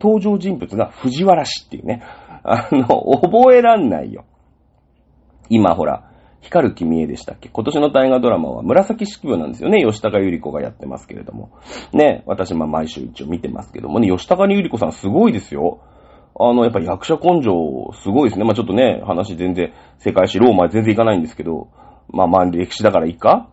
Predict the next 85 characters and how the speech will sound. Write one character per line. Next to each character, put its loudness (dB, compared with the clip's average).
う -4
ん。 -2
あ 2
の、 2
吉 0
高 2
さ 0
ん 2
っ -4
て 0
ね、 0
左 2
利 -16
き -2
な 2
ん -2
で -10
す -16
よ -6
ね。 2
私 0
も、 0
あ 0
の、 2
ま 4
あ、 0
ド 0
ラ 6
マ 4
あ 6
ん 2
ま 4
見 2
る -10
タ 0
イ -4
プ -8
で -4
は -6
な -2
い -4
で -10
す -20
け -10
ど、 -8
ま 0
あ、 -2
吉 -4
高 0
さ 0
ん 2
の 0
ド 0
ラ 4
マ 2
ぐ 2
ら 4
い -2
見 0
た 4
こ -4
と -8
あ -6
り -6
ま -2
す -6
よ。 -6
日 -10
本 -4
の -6
ト -4
ッ -4
プ -8
女 6
優 2
で -4
す -18
か -14
ら -10
ね。 0
月 -10
九 -12
と -20
か -18
で。 -20